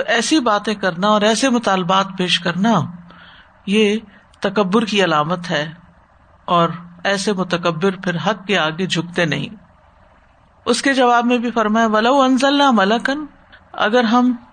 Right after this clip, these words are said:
فرشتہ اتار دیں، "لَقُضِيَ الْأَمْرُ"، تو قصہ ہی تمام کر دیا جائے۔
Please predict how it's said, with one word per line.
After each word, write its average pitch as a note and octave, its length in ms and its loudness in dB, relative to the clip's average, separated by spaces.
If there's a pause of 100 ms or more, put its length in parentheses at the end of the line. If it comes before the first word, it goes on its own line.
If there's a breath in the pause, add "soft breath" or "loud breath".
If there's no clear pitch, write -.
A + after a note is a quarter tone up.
(100)
فرشتہ G3+ 400 0
اتار F#3 380 2
دیں، D3+ 240 -4 (420 loud breath)
"لَقُضِيَ A3+ 420 0
الْأَمْرُ"، D3 380 -2 (520)
تو A3 140 -8
قصہ A#3 240 0
ہی B3 80 0
تمام F3+ 340 0
کر D#3 200 -4
دیا C#3+ 240 -8
جائے۔ - 160 -12